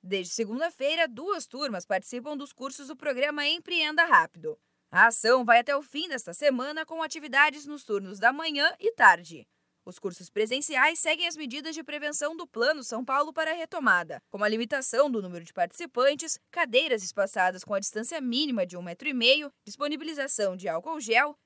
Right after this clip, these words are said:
medição da temperatura e o uso de máscaras. Para quem ficou interessado, o Sebrae de Bauru já está com inscrições abertas para as novas edições do curso. As próximas turmas ocorrem entre os dias vinte e oito de setembro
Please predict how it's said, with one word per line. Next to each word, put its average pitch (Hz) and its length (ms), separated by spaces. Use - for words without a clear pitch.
medição 247 460
da 185 80
temperatura 294 760
e 370 120
o 359 80
uso 330 200
de 370 120
máscaras. 170 760
Para 196 200
quem 196 160
ficou 190 200
interessado, 294 720
o - 40
Sebrae 220 400
de 226 100
Bauru 294 440
já 294 280
está 320 300
com 330 160
inscrições 294 480
abertas 285 500
para 320 180
as 285 120
novas 302 340
edições 320 480
do 392 100
curso. 165 520
As 170 140
próximas 214 460
turmas 320 360
ocorrem 285 480
entre 277 240
os 247 120
dias 170 380
vinte 269 360
e 262 60
oito 208 260
de - 80
setembro 302 560